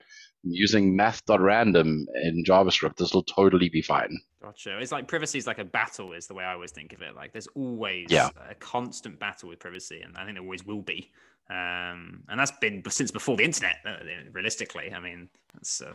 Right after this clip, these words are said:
Speaker 1: Yeah. And what, and what, what technology has really created is, you know, i-, in fact, that battle analogy is really good because a lot of the attacks that, that I think of, that,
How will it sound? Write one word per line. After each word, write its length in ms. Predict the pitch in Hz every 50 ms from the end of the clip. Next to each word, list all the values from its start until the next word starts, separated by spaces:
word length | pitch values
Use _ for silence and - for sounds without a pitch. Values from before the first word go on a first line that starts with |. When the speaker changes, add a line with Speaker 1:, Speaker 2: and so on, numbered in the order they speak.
| - -
Speaker 1:
Yeah. 240 | 95 87 78 71 80 - _ _ _ _ - - - - - - -
And 160 | 147 165 160
what, 120 | 170 165
and 120 | 170 175 170
what, 220 | 175 190 190 - - -
what 180 | 165 185 185
technology 480 | - 196 156 151 143 147 160 151 147 143
has 100 | 131 110
really 200 | 117 123 127 127
created 500 | 117 - 92 117 110 117 127 117 107 101
is, 260 | 98 98 95 92 - - - - - - - -
you 80 | - 123
know, 60 | 127
i-, 200 | 123 101 120 123 - -
in 100 | 127 123
fact, 220 | - 131 123 -
that 140 | - 113 95
battle 280 | 110 110 113 117 113 110
analogy 400 | 101 98 98 98 101 95 101 98
is 140 | 90 -
really 240 | 92 98 95 90 87
good 240 | - - 92 87 80
because 280 | 82 87 - 117 98 -
a 60 | 101
lot 200 | 95 98 104 117
of 80 | 123
the 140 | 110 107 101
attacks 440 | 95 - - 107 95 95 - - -
that, 240 | 95 90 85 - - - - - - - _ _ _ _ _ _ _ _ _ _ _ - -
that 160 | 104 95 -
I 140 | 101 113 127
think 260 | 123 - 120 101 -
of, 180 | 92 80 78 90
that, 140 | 90 87